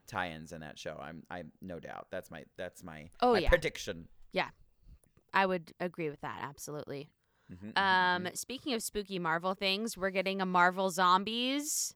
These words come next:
Speaker 2: series.
Speaker 1: Yes, which I, I, I did. Did you know that that was happening? 'Cause that was, that surprised me.
Speaker 2: I had a feeling. Remember when we were talking about What If? We were like,
Speaker 1: Yeah.
Speaker 2: we were like,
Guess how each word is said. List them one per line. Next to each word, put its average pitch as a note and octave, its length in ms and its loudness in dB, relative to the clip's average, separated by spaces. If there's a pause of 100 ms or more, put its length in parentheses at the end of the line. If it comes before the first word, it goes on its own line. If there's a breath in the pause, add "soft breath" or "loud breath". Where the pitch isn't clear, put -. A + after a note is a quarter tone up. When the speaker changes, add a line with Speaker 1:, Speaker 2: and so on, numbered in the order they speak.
(340)
Speaker 2:
series. B3 1000 2
Speaker 1:
Yes, E3+ 600 4
which D#3 220 -4
I, E3+ 180 2 (100)
I, E3+ 300 4 (380)
I D#3+ 180 2
did. - 220 -4 (480 soft breath)
Did D#3+ 160 -10
you F4+ 100 0
know G#4 160 2
that A4 80 0
that A4 140 2
was G#4 100 0
happening? G#4+ 480 6
'Cause D#3 140 -10
that F3+ 160 0
was, D3+ 140 -6
that F3 180 2
surprised A#2 420 0
me. E2+ 240 -14 (880)
Speaker 2:
I B3 120 8
had A#4+ 280 0
a - 20 -12 (200)
feeling. F3 800 0 (240)
Remember E4+ 420 6
when F#4 200 2
we F4+ 100 2
were D#4 160 4
talking E4 420 6
about G3+ 260 4
What F#3+ 220 2
If? G#3 360 2
We F#3+ 120 0
were F#3+ 120 2
like, E3+ 180 2
Speaker 1:
Yeah. A#2+ 280 2 (260)
Speaker 2:
we G#3+ 220 0
were G3+ 180 2
like, F3 260 0